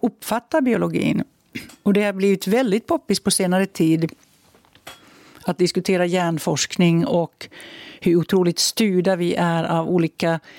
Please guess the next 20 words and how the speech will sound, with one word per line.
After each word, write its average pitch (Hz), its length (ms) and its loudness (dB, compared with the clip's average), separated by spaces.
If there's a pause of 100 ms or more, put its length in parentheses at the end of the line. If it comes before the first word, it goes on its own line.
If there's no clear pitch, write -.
(540)
biologiska, 190 1300 0 (280)
biologiska 180 800 2
reflexer 180 800 -2
eller 170 340 0
serotiner 170 880 0
eller 170 100 0
vad 175 120 0
det 170 60 -2
nu 175 100 -2
kan 170 180 -2
handla 196 460 2
om. 170 240 -2 (600)
Och - 240 -2
jag 220 140 2
kan 285 320 4
ställa 277 440 0
mig 320 220 2
lite 269 1120 2
som 254 200 2
kulturforskare 240 960 2